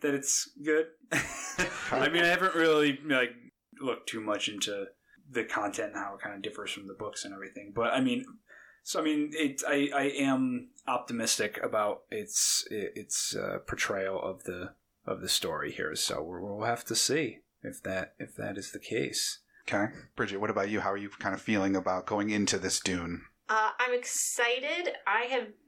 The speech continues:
Speaker 3: tried to keep up a kind of media blackout, not reading reviews, limiting any content that might shape my experience of it.
Speaker 2: Mm-hmm.
Speaker 3: So I'm excited and intrigued.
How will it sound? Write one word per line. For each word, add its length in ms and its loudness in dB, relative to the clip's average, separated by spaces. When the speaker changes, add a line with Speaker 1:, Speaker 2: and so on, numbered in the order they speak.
Speaker 3:
tried 580 2
to 160 2
keep 260 -4
up 200 2
a 40 -4
kind 300 0
of 140 -2
media 440 -2
blackout, 640 0
not 400 0
reading 240 -8
reviews, 1200 2
limiting 680 2
any 240 0
content 600 0
that 140 0
might 280 0
shape 540 0
my 180 0
experience 760 0
of 160 -2
it. 140 -4
Speaker 2:
Mm-hmm. 280 2
Speaker 3:
So 220 -6
I'm 380 -6
excited 560 -4
and 140 -6
intrigued. 640 -8